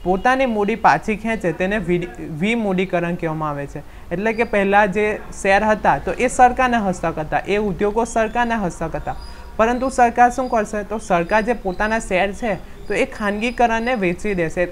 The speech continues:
અથવા તો ખાનગી કોઈ પેઢી છે, સંસ્થા છે કે કંપની છે તો એને વેચી દેશે.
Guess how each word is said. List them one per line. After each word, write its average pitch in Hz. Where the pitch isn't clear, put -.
અથવા 180
તો 226
ખાનગી 180
કોઈ 220
પેઢી 185
છે, 185
સંસ્થા 185
છે 185
કે 208
કંપની 202
છે 226
તો 185
એને 202
વેચી 196
દેશે. 160